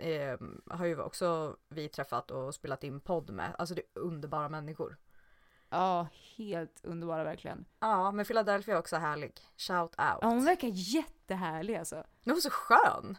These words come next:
Speaker 1: Alltså, <laughs> jag, jag,
Speaker 2: Ja.
Speaker 1: vet du, jag skrattade jättemånga gånger. Jag ser fram emot, eh, eh, när deras podcast släpps. Eh, men det, jag
Speaker 2: Ja.
Speaker 1: kanske bara ska också lägga in det, en sån här liten brasklapp för att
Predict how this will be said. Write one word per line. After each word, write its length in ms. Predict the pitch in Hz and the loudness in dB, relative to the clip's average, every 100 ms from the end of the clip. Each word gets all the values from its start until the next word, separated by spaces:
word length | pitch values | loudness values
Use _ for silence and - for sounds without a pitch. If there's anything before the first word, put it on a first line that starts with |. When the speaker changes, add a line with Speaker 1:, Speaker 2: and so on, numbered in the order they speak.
| - | 0
Speaker 1:
Alltså, 220 | 240 233 | 4 8
<laughs> 180 | 277 285 | 8 6
jag, 40 | |
jag, 300 | 294 247 247 | 6 8 8
Speaker 2:
Ja. 180 | 226 190 | 8 6
Speaker 1:
vet 140 | - 480 | 8 8
du, 100 | 539 | 12
jag 180 | 440 - | 12 12
skrattade 640 | - 320 - 170 160 156 | 8 4 4 0 4 2
jättemånga 380 | - 240 - 185 | 2 -4 -2 -4
gånger. 120 | 226 | 0
Jag 120 | 175 208 | 0 0
ser 80 | |
fram 320 | 262 302 302 254 | 4 4 6 2
emot, 480 | 185 156 156 - | -2 -2 -4 -4
eh, 460 | - - 151 143 139 | -4 -2 -2 -2 -4
eh, 920 | - - - - - - - - 156 | -6 -12 -20 -20 -20 -20 -10 -6 -4
när 140 | 160 165 | -4 -2
deras 280 | 170 160 - | 0 0 -2
podcast 540 | 165 160 - 160 160 | -8 -8 -4 -6 -2
släpps. 500 | - 180 - - - | 0 0 0 -10 -10
Eh, 460 | - 185 175 170 170 | -4 2 4 4 2
men 200 | 185 214 | 0 2
det, 80 | 233 | 4
jag 120 | 247 | 4
Speaker 2:
Ja. 140 | 247 | 4
Speaker 1:
kanske 160 | - 247 | 2 0
bara 100 | 254 | 0
ska 140 | - | 2
också 180 | 233 240 | 0 2
lägga 220 | 226 208 | 2 2
in 280 | 262 262 202 | 2 0 0
det, 80 | 151 | 0
en 80 | 156 | 0
sån 100 | 170 | -2
här 60 | |
liten 260 | 165 170 170 | 0 -2 0
brasklapp 640 | 208 - - - 226 214 | 0 -2 -8 0 0 0
för 300 | - 160 156 | 0 2 2
att 340 | 156 165 160 | 2 0 0